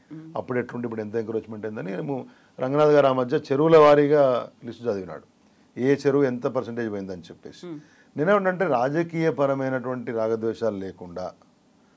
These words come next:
Speaker 2: only రాజకీయ నాయకులే కాదండి, మీకు తెలియకుండా ఇప్పుడు ఎంతోమంది business మెన్, real estate వ్యాపారులు,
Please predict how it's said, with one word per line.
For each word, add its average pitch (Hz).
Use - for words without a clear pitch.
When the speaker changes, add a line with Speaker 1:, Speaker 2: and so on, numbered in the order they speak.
Speaker 2:
only 165
రాజకీయ 147
నాయకులే 165
కాదండి, 117
మీకు 120
తెలియకుండా 127
ఇప్పుడు 127
ఎంతోమంది 131
business 120
మెన్, 117
real 120
estate 120
వ్యాపారులు, 113